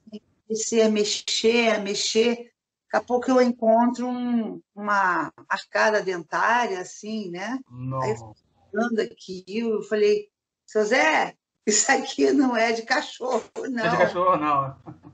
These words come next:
Speaker 1: Isso aqui era justamente a parte inferior, né? Que é bem, né?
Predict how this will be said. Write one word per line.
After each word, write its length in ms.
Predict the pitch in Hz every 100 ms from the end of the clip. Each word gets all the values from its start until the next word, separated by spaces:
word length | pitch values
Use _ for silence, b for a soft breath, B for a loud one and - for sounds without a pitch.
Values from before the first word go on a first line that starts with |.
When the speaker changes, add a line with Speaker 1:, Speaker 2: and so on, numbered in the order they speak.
| _ _ _ -
Speaker 1:
Isso 180 | 220
aqui 340 | 262 254 262 269
era 460 | 277 240 233 214
justamente 580 | 190 180 - 233 226 240
a 60 | 254
parte 480 | 220 226 - 233 -
inferior, 560 | - 226 208 185 185 214
né? 240 | 190 190 _ _ _ -
Que 80 | -
é 40 |
bem, 420 | 147 170 220 254
né? 320 | 220 220 277